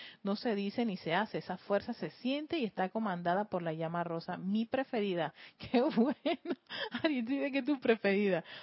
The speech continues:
O sea que ahí, hay bastante.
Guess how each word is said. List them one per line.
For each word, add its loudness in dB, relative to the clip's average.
O -20
sea 6
que 6
ahí, 2
hay -2
bastante. 4